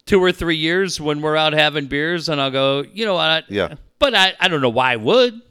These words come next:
Speaker 1: That, it feels like to tell them would only be self-serving to me.
Speaker 2: Yeah.
Speaker 1: And I don't need that. They've been just awesome. And yeah, like I said,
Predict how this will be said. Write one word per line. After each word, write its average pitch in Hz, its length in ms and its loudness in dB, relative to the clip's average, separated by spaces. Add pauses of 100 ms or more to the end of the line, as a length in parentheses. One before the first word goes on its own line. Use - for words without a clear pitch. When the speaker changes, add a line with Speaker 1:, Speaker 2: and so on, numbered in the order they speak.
(160)
Speaker 1:
That, 180 200 2
it 175 280 -6
feels 170 260 -2
like 151 220 0
to 131 80 -14
tell 185 200 2
them 208 120 -4
would 170 100 -4
only 170 160 -2
be 165 220 -8
self-serving 190 680 -2
to 202 60 -4
me. 285 380 -6
Speaker 2:
Yeah. 98 140 -6 (260)
Speaker 1:
And 156 160 -2
I 151 100 0
don't 214 160 -2
need 156 200 -4
that. 156 220 2 (200)
They've 147 340 -2
been 156 280 -4
just 147 380 -6 (280)
awesome. 170 460 -4
And 156 120 -6
yeah, 156 140 0
like 123 220 -6
I 139 80 -2
said, 123 320 -4